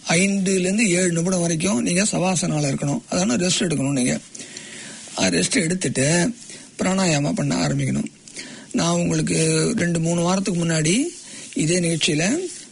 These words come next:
நாடி சுத்தி பிராணாயாமா அப்படின்னு ஒண்ணு சொல்லியிருக்கேன். அந்த பிராணாயாமாவை நீங்க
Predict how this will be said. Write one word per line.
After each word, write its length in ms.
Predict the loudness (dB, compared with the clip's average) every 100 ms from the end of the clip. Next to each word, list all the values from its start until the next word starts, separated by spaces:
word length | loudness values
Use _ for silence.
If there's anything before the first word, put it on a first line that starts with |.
| -4
நாடி 300 | 0 2 2
சுத்தி 300 | 0 -2 -4
பிராணாயாமா 840 | -2 0 0 2 0 0 0 -2 -6 -8
அப்படின்னு 280 | -4 0 0
ஒண்ணு 120 | 2 0
சொல்லியிருக்கேன். 420 | 0 0 -2 -4 -8 -16 -20 -16 -16 -16 -12
அந்த 380 | -2 0 2 0
பிராணாயாமாவை 920 | 0 0 0 2 2 2 0 2 0 0
நீங்க 480 | -2 0 2 0 -2